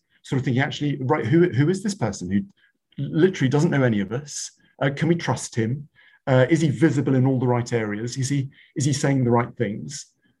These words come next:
And, and I think gradually the job is to gain people's confidence. But it, but in the end, it is about time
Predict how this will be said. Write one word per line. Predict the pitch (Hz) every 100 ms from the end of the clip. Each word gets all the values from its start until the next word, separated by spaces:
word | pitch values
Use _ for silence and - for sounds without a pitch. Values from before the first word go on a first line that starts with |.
| -
And, | 139 131 -
and | 151
I |
think | 151 147
gradually | 127 131 151 170 - 120 107 92 92 - _ - _
the | -
job | 127 135 123
is | 110
to | -
gain | 101 131 123 120
people's | 113 113 113 101
confidence. | - 117 - 104 104 98 98 - - _ _ _ _
But | 156
it, | 151 143
but | 175
in | 180
the | 131
end, | 104 98 -
it | 143 131
is | 123
about | 104 104 98 98 - _ _ _
time | - 135 113 107 101 98 90